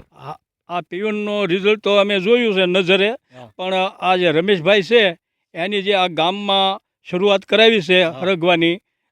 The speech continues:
Speaker 1: મારો હરગવો જોયા પછી
Speaker 2: હા.
Speaker 1: કે લગભગ ઓછામાં ઓછા બે ત્રણ જણાને એની આ બિયારણ
Speaker 2: બિયારણ
Speaker 1: આપ્યું છે.
Speaker 2: હા.
Speaker 1: એને તે હજે મોડું વાવ્યું છે એટલે હજે ઉગતું થાય છે, પણ અમે વહેલું વાવી દીધું છે.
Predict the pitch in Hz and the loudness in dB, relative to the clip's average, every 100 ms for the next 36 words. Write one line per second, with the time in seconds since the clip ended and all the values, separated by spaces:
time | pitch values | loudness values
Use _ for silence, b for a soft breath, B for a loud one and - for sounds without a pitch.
0 | 147 135 143 175 208 208 202 202 202 185 | -16 -8 -4 0 0 0 0 0 0 2
1 | 226 214 220 - 175 147 170 131 127 _ | 2 2 -2 -2 -2 -2 -8 -20 -20 _
2 | _ 185 196 190 185 185 - 156 190 156 | _ -6 -2 -2 -4 -8 -10 -6 -4 -2
3 | 196 175 185 202 202 196 196 175 180 185 | -2 -2 -2 -2 0 0 0 2 0 0
4 | 180 208 185 190 185 190 175 175 185 - | -4 -6 -4 -2 -2 -2 -2 -2 -2 -8
5 | _ _ 180 175 165 196 190 190 202 233 | _ _ -8 -6 -2 0 2 2 -2 -2
6 | 240 180 175 175 - _ _ 120 - 170 | -6 -4 -2 -2 -6 _ _ -20 -12 -8
7 | 196 214 202 190 196 190 180 156 165 196 | -4 -4 0 2 2 2 -2 -6 0 0
8 | 196 185 160 _ _ _ - 160 233 226 | 0 -4 -18 _ _ _ -6 -2 0 2
9 | 214 202 151 165 175 165 165 180 214 202 | 2 0 0 -2 0 0 2 0 -2 -6
10 | - 202 175 165 165 165 180 190 190 214 | -8 -2 -2 -2 -4 -4 -2 0 2 2
11 | 196 185 170 165 156 151 165 180 208 | 2 2 2 0 -2 -4 -4 -4 -6